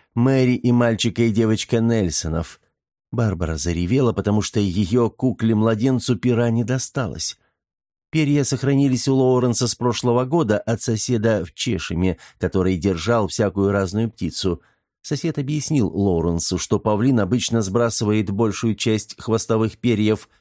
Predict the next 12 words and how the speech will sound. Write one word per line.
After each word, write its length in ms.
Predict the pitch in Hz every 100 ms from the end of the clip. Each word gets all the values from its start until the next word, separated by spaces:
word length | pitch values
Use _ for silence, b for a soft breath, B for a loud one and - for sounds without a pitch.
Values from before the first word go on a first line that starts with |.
| -
сразу 420 | - 123 110 107
по 160 | 107 110
окончании 680 | 113 110 - 113 104 104
брачного 540 | 95 101 95 - 98 98
сезона. 640 | - 120 95 82 87 80 b b _ _ _ _ _ -
"К 40 |
этому 320 | 151 151 160
времени 460 | 156 160 160 151 147
беднягу 500 | 135 120 143 139 131
успевают 580 | 127 - 139 131 131 120
совершенно 840 | 131 123 104 - 127 123 120 113
заездить", 760 | 104 117 127 131 107 78 -